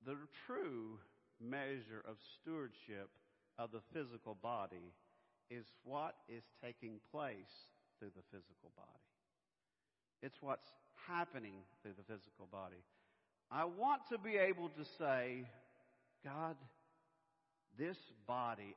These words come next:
as unimpressive as it might be, is a living sacrifice.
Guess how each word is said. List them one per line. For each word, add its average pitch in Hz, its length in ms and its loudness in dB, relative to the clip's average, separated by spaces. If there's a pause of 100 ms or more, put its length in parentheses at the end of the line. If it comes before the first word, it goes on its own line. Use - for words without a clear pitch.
as 123 220 2 (160)
unimpressive 156 960 0
as 131 240 -2
it 135 100 -4 (100)
might 120 300 6 (180)
be, 90 460 -6 (840)
is 127 200 0 (120)
a 120 220 0
living 143 600 0 (400)
sacrifice. - 640 -12